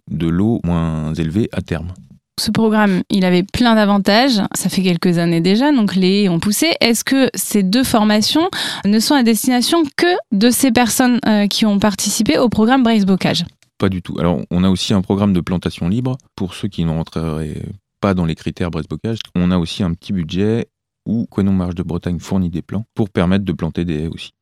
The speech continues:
Speaker 2: Ces personnes-là et celles qui auraient planté vraiment complètement par elles-mêmes ou qui auraient une haie sont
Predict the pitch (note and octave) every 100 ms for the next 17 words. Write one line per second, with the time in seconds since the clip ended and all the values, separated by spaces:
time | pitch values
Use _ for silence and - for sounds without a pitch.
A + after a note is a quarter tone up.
0 | _ C4 - C4 A3 A3 G#3 A3+ G#3+ A3
1 | C#4+ - _ C4 C4 A3 - A3+ G#3 A3
2 | G3+ G3 G#3+ G3+ G#3+ F#3+ G3 A3 G#3+ A3
3 | G3+ G3+ A3 A3 G3+ G3 F#3+ G#3+ C4+ A#3+
4 | G3 A#3+ A#3 B3+ A#3 A3 A3+ B3 - -
5 | - - - G3+ - G3+